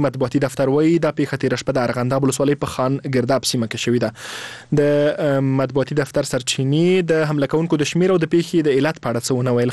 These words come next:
خو له سیمې یو بلې سرچینې ازادي راډیو ته وویل وژل شوي ټول د یوې حوزې منسوبین دي چې دریو نورو امنیتي کسانو، اه، پرې ډزې کړي.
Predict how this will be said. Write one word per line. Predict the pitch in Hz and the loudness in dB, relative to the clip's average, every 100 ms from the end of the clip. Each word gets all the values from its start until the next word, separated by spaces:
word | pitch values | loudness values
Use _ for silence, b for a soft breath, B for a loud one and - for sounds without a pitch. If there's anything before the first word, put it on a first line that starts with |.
| - | 0
خو | 196 | 0
له | |
سیمې | - 233 | 2 2
یو | 226 202 | 2 2
بلې | 196 196 | 2 0
سرچینې | 180 - 170 175 | -2 -2 -2 0
ازادي | 139 135 143 | 0 0 2
راډیو | 143 | 2
ته | 170 180 | 2 4
وویل | 175 180 B B B | 4 2 B B B
وژل | 170 165 175 | -2 2 2
شوي | 196 190 185 | 2 0 2
ټول | 180 | 2
د | 156 139 | 4 4
یوې | 143 143 | 2 2
حوزې | 131 127 | 0 0
منسوبین | 139 127 139 165 | 0 0 0 0
دي | 196 | 2
چې | 185 170 | 2 2
دریو | 180 196 156 | 2 2 2
نورو | 170 151 | 2 2
امنیتي | 127 120 156 | 0 -4 -2
کسانو، | 123 127 123 123 123 | -2 -2 0 0 0
اه، | 123 | -2
پرې | - 127 123 | 0 0 2
ډزې | 131 117 123 | 0 0 -2
کړي. | 131 | 0